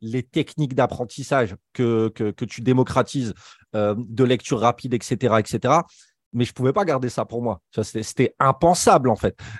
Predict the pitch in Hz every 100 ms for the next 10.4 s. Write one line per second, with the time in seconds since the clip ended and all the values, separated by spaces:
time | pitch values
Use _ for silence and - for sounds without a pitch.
0 | - _ 180 165 - 143 123 226 262 147
1 | 135 - - _ 104 147 135 - 127 117
2 | 196 190 - 107 113 110 120 175 165 -
3 | - - - 117 110 - 180 190 _ 123
4 | 123 131 156 - 147 110 101 104 131 117
5 | 107 113 120 120 117 - - 143 110 113
6 | 110 - - - _ - 131 196 185 175
7 | 170 196 170 143 - 165 190 165 147 220
8 | 208 - 151 180 - 156 - 165 208 139
9 | 127 - - - _ 208 220 180 180 147
10 | 147 143 247 220